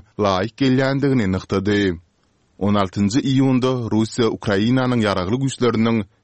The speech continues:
ýene bir müň iki ýüz kırk bäş harby gullukçysynyň jesedini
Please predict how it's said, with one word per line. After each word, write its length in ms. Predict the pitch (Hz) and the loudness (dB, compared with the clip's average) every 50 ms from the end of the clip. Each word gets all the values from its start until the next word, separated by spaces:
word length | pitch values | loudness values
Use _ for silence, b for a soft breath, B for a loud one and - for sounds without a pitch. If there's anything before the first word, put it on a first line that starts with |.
| _ - 101 | _ -2 0
ýene 240 | 104 107 120 120 113 98 92 95 | 0 2 2 0 -2 -4 -2 -2
bir 120 | 110 113 117 123 | -2 0 0 0
müň 120 | 123 117 110 - _ _ - | -2 -2 -4 -8 _ _ -20
iki 160 | - - - | -8 -2 -2
ýüz 120 | 127 104 - _ - | -2 -2 -2 _ -8
kırk 160 | 110 - - - | -8 -8 -2 0
bäş 160 | 117 120 139 - - - | 0 0 0 -2 -6 -6
harby 220 | 101 101 104 120 127 131 | -6 -4 -4 -6 -4 -2
gullukçysynyň 600 | 147 147 143 - - - 127 - _ 120 120 120 110 113 | 0 0 0 -2 -2 -4 -4 -2 _ 0 0 0 0 0
jesedini 680 | 123 113 120 113 104 107 104 110 113 110 107 95 | -2 0 0 -2 0 0 2 2 2 2 0 -2